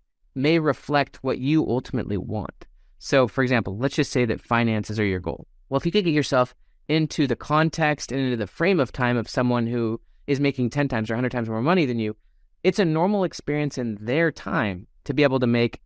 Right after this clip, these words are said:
X amount of money in a day. They might be able to make as much money in a day as you make in a year. So for you, a year goes by trying to achieve a certain direction or destination while they can experience that in a day. So their time is a lot slower as it relates to money.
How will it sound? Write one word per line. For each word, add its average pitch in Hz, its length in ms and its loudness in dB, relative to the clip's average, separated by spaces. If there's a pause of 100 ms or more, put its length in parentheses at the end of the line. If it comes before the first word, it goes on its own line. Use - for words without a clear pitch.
X 147 220 -2
amount 127 160 4
of 117 60 4
money 120 180 2
in 110 80 2
a 101 60 0
day. 107 380 -2
They 139 100 0
might 160 160 4
be 147 80 4
able 131 60 4
to 131 40 2
make 127 200 0
as 120 60 -2
much 123 200 -2
money 123 140 0
in 107 60 -2
a 107 40 -2
day 139 300 2
as 117 100 -4
you 123 60 0
make 117 180 0
in 104 80 -2
a 104 40 -2
year. 135 440 -2 (500)
So 131 340 4
for 120 220 -2
you, 175 280 4
a 135 40 6
year 139 300 4
goes 127 260 4
by 139 380 4
trying 123 300 0
to 113 60 2
achieve 110 300 0
a 110 60 0
certain 110 460 -4 (580)
direction 120 440 2
or 113 60 2
destination 135 540 0
while 123 140 6
they 131 160 2
can 127 120 -2
experience 113 380 -2
that 107 260 2
in 110 120 -2
a 101 40 -2
day. 143 280 4
So 123 120 -4
their 123 120 2
time 123 260 0
is 117 60 -4
a 110 40 -2
lot 107 200 0
slower - 520 0 (120)
as 120 120 -2
it 95 80 -2
relates 101 300 0
to - 80 -10
money. 127 340 -2